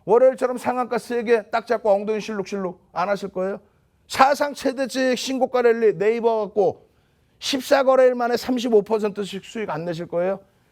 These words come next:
마음대로 하세요. 맨날 시퍼런 계좌. 이제는 시간이 이십 분뿐이 안 남았습니다. 이십 분도 채 안 남은 시간에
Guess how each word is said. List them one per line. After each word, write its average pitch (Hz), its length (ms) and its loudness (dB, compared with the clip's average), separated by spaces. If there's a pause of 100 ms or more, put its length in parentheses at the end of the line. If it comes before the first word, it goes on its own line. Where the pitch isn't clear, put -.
마음대로 240 560 0
하세요. - 240 -4
맨날 240 260 -6
시퍼런 208 460 -12
계좌. 175 240 -16 (460)
이제는 262 520 2 (140)
시간이 247 580 0 (260)
이십 285 540 0
분뿐이 269 300 -2
안 220 160 -2
남았습니다. 220 540 0 (200)
이십 294 580 -2
분도 269 240 -4
채 277 180 -4
안 220 280 -2
남은 240 220 -2
시간에 226 560 -2